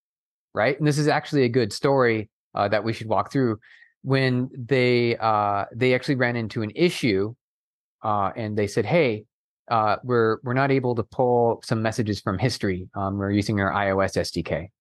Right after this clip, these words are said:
Uh, and so we're like, "Hey, okay, they're, they're only, like, you know, may-, five blocks away from us. Why don't we go over and walk over to the office in person and actually visit them on site? Just, you know, to be, do good customer service, might as well solve their issue immediately."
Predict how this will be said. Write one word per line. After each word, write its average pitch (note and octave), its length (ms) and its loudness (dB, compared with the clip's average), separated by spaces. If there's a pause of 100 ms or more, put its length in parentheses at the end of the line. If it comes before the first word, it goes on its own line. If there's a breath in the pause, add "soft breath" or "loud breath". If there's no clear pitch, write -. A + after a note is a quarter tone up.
(840 soft breath)
Uh, F2 220 -10 (100)
and A2 160 -8
so A2 560 0
we're A2 120 -4
like, G#2+ 200 -2
"Hey, G#3 220 2
okay, G3 260 2
they're, E3+ 380 2 (1000)
they're F3 200 4
only, E3+ 180 2
like, D3 260 0
you B2+ 60 -4
know, G#2+ 240 -2
may-, G#2+ 220 -8 (120)
five A#2+ 220 0
blocks G#2+ 280 -2
away A2+ 120 -4
from A2 240 -8
us. A#2 240 -6
Why C3+ 160 0
don't F3+ 140 -4
we E3+ 100 2
go D#3 240 4
over D3 300 2
and B2+ 100 -2
walk C3+ 240 2
over C3+ 160 0
to C#3 80 2
the B2+ 100 2
office C3 380 0
in B2+ 120 -2
person D#3 380 -2 (640)
and C3 80 -2
actually B2 260 0
visit C#3+ 280 0
them G2 320 -6
on B2 160 -2
site? D3 320 -2 (460)
Just, B2 160 -4
you A#2+ 80 -2
know, G#2+ 100 0
to G#2+ 80 -4
be, A#2 160 0
do A2+ 240 0
good B2 220 -2
customer A2 320 -8
service, A2 400 -4
might A2 180 -2
as G2+ 60 -6
well G#2 80 -6
solve G#2+ 300 -2
their G#2+ 80 0
issue G#2+ 240 -6
immediately." G2+ 480 -4